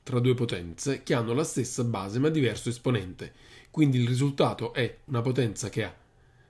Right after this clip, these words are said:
per base la stessa base, quindi meno tre,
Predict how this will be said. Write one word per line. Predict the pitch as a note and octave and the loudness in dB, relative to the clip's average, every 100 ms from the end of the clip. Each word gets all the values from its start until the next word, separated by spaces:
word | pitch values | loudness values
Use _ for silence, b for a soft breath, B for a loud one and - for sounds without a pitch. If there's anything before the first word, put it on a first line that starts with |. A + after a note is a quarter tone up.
| b | b
per | - B2+ | -4 2
base | F3 G3+ A2+ G#2 - - - | 8 8 6 0 -6 -16 -8
la | A#2 | -4
stessa | - B2 A#2+ | -2 0 0
base, | A2+ F2+ F#2+ D#3 - - | 0 -4 -2 -4 -6 -20
quindi | - A#2 A2 | -6 -4 -2
meno | G#2 A2 G#2+ | -2 -4 -4
tre, | - F#2+ C#3+ | -6 -6 -6